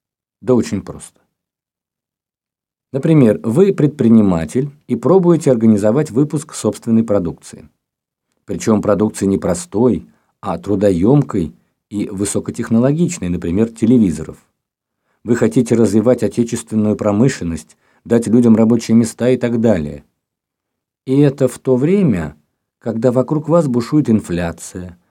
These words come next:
банковская система неустойчива, налоговое законодательство несовершенно и отбирает у вас всю прибыль.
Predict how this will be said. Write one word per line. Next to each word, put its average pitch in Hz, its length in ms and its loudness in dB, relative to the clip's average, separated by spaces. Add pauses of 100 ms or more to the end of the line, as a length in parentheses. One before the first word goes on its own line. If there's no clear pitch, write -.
(120)
банковская 127 560 0
система 131 500 0
неустойчива, 101 1040 -2 (420)
налоговое 101 540 4
законодательство 107 920 0 (140)
несовершенно 107 1200 0 (540)
и 113 80 -6
отбирает 98 500 0
у 95 40 -2
вас 92 140 -4
всю - 180 -10
прибыль. 76 420 -10